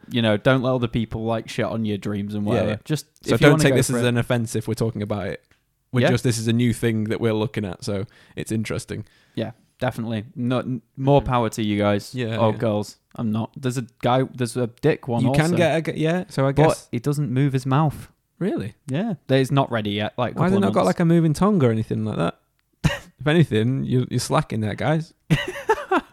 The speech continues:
Speaker 2: What?
Speaker 1: You could say that about the other one.
Speaker 2: Well, well, I don't know. The, actually, saying that, when she does talk, her mouth moves very strangely. She kinda moves her mouth like Heath Ledger's Joker.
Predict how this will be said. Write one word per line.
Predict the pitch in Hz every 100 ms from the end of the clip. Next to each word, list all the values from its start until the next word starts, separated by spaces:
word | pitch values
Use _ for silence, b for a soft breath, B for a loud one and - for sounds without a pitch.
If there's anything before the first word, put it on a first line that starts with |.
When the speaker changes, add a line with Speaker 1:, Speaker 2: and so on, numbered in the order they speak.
| _
Speaker 2:
What? | - 392
Speaker 1:
You |
could | - 262
say | - 269
that | 262 214
about | 208 208 190
the | 190
other | 214 214
one. | 156 117 101 104 _
Speaker 2:
Well, | - 247 143 - B B -
well, | - 220 220
I |
don't | 226
know. | 214 226 139 -
The, | 143 160 151 - _ _ -
actually, | 170 - 113
saying | 147 139
that, | -
when | 135
she | 151 156
does | 156 -
talk, | 143 120
her | 107
mouth | 120 139 -
moves | 127 123
very | 110 110 110
strangely. | - 107 107 107 104
She | 135
kinda | 139 135 135
moves | 131
her | 120
mouth | 117 120 -
like | 101 95 -
Heath | 127 113
Ledger's | 101 107 107
Joker. | - 104 113 -